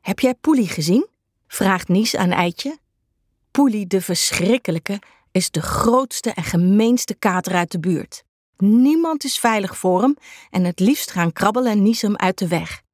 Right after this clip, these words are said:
Eitje schudt zijn kopje. "Niet opgelet."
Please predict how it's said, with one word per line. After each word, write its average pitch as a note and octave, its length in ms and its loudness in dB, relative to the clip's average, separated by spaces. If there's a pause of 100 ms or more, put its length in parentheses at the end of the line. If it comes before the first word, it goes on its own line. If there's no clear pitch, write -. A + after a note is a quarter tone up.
(960)
Eitje F3 300 -2
schudt - 260 -2
zijn A#3 140 0
kopje. E3+ 420 -4 (560)
"Niet D4+ 400 2
opgelet." F#4 640 -2